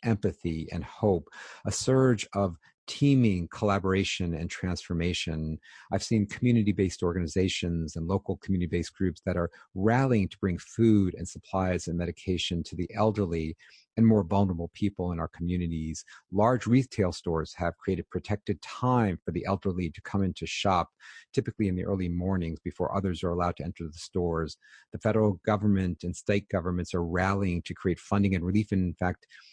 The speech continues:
I just read this morning that the federal government, Congress, has passed a two trillion dollar bill to offer aid for individuals, families, and small businesses, as well as for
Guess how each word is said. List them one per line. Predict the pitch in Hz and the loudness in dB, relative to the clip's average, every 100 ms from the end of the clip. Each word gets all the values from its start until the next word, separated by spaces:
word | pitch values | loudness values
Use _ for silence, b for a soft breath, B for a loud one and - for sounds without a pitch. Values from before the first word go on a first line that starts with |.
| B | B
I | 107 | 0
just | 101 98 - | 2 0 2
read | 95 90 | 2 2
this | 87 - - - - | -2 -4 -6 -8 0
morning | 95 104 117 101 85 82 - b b - | 4 6 6 4 0 -4 -10 b b -6
that | 85 | -4
the | 98 | 0
federal | 98 95 90 | 0 2 0
government, | 80 95 92 90 - | 0 0 0 -2 -2
Congress, | - 98 92 85 | -2 0 0 -2
has | - 80 | -4 -4
passed | - 92 90 - | -4 -2 -2 -2
a | 85 82 B B _ | -4 -4 B B _
two | - 127 117 | -2 4 4
trillion | 104 - 95 90 87 | 2 -2 0 0 0
dollar | 80 85 85 85 82 82 80 _ - | 0 2 2 2 2 2 -2 _ 0
bill | 95 90 82 82 B B B | 0 2 -2 -4 B B B
to | - 95 87 87 | -2 0 2 0
offer | 95 - 92 87 85 - _ - | -2 0 0 2 0 -2 _ 2
aid | 110 110 92 82 - - b b _ | 6 6 4 0 -6 -14 b b _
for | 95 85 82 82 92 - - - | 0 2 2 0 -4 -10 -10 0
individuals, | 104 95 92 92 85 80 - | 2 4 2 0 -2 -4 -8
families, | - 92 90 85 85 78 | -2 0 0 0 -2 -4
and | 82 | -6
small | 82 - 90 87 | -6 -2 0 0
businesses, | 80 85 - 82 - 78 76 - - B B | -2 -4 -2 -6 -4 -6 -6 -10 -18 B B
as | 92 85 | -2 0
well | 87 85 | 0 -2
as | - | -4
for | - 85 82 82 | -2 0 0 -2